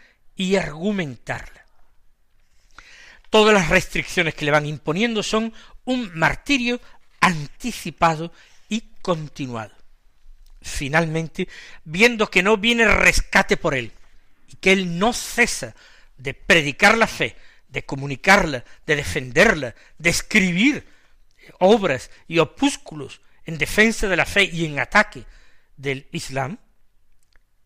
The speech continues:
es condenado a muerte y es decapitado en la cárcel, sufriendo así la muerte de tantos que, como él,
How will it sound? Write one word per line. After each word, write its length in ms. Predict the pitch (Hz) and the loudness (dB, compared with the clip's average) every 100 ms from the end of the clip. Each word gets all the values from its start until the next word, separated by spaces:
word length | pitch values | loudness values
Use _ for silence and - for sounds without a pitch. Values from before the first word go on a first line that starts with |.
| _ | _
es 360 | 160 160 - - _ _ _ - | -2 -2 -6 -20 _ _ _ -6
condenado 580 | 156 131 131 156 151 | -6 -6 0 2 4
a 60 | 123 | 0
muerte 500 | 127 180 240 - 233 - - - | 0 0 0 -2 -10 -10 -20 -20
y 200 | - 147 | -12 -4
es 220 | 160 - - _ | -2 -2 -6 _
decapitado 1080 | 156 143 160 156 - 214 180 151 147 135 139 - - - - - | -18 -4 0 0 4 2 2 0 0 0 -6 -14 -20 -20 -20 -4
en 220 | 175 165 | -4 -2
la 80 | 156 | -4
cárcel, 560 | - 131 - - 117 - | -2 -4 -4 -16 -20 -16
sufriendo 720 | - 156 - 220 254 240 202 | -12 -10 -2 0 2 0 -2
así 380 | 185 - 262 - - - - _ _ - - | -2 -2 -6 -6 -20 -20 -20 _ _ -20 -8
la 160 | 160 143 | 0 0
muerte 440 | 143 202 196 196 | 2 0 0 -4
de 120 | 147 | -4
tantos 560 | - 226 247 - 240 214 | 2 2 2 -6 -10 -10
que, 180 | - 139 | -12 -10
como 300 | 143 127 135 | -8 -4 -4
él, 200 | 143 | -4